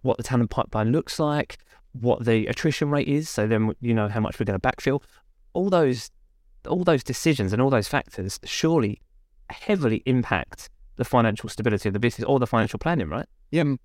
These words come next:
Speaker 2: yeah, and I think, like, talent acquisition has a responsibility to support finance to be able to do more accurate planning. And you made a great example there of, um, attrition rates. So if,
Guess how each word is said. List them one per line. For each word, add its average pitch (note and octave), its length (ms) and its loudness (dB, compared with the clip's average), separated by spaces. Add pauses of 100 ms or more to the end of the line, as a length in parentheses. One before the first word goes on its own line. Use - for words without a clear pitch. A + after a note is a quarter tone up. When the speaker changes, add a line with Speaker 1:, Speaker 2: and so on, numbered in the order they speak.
(300)
Speaker 2:
yeah, E3 240 6
and C#3 140 2
I C#3 80 2
think, - 300 0
like, B2+ 200 2
talent E3 320 2
acquisition B2+ 500 0
has A2 180 0
a A2 40 0
responsibility G#2+ 840 0
to - 120 -14
support - 480 0
finance A2+ 760 0
to - 160 0
be G#2 120 2
able G2+ 220 2
to G2 160 -4
do G2+ 220 4
more G2+ 200 0
accurate F#2 380 0
planning. G#2+ 380 2
And G2+ 80 2
you A2+ 80 4
made A2+ 180 4
a G2 40 2
great G#2+ 300 -2
example G2 420 -2
there G2+ 300 0
of, G2 380 0
um, G2 380 0 (440)
attrition A2+ 420 0
rates. - 460 -8 (240)
So A#2 320 2 (440)
if, C#3+ 280 2